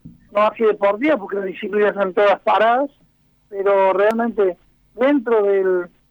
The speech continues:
problema económico que padecemos todos los argentinos, eh, la gente hacer el aporte a la cuota social quiere, nos di-, quiere decirnos mucho a nosotros,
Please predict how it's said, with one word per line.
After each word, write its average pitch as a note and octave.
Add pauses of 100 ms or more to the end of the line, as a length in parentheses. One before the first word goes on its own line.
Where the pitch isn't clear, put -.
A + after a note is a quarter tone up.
(200)
problema A3+
económico A3+
que F#3
padecemos G3
todos A3+
los G3
argentinos, A3 (600)
eh, G3
la G3
gente A3+
hacer G#3+ (520)
el F#3+
aporte G#3+
a -
la G3
cuota G#3
social G3+
quiere, F#3+ (500)
nos F#3+
di-, A#3
quiere A#3+
decirnos A3+
mucho A#3+
a G3+
nosotros, G#3+